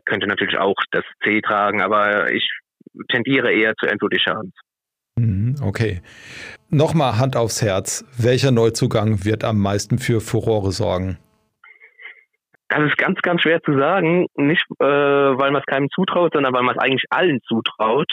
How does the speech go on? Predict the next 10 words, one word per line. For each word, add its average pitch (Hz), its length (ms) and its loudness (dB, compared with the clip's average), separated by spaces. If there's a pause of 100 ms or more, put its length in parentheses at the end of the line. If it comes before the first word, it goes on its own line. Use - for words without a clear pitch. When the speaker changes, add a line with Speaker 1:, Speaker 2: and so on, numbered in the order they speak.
(140)
Speaker 1:
Ähm, 120 520 0 (800)
Borna 131 480 0
Rendulic 170 480 0
wird, 160 100 -2
glaub 147 160 2
ich, 147 80 -2
auf 135 160 -2
keinen 175 360 0
Fall 147 500 0 (240)
enttäuschen. 170 760 0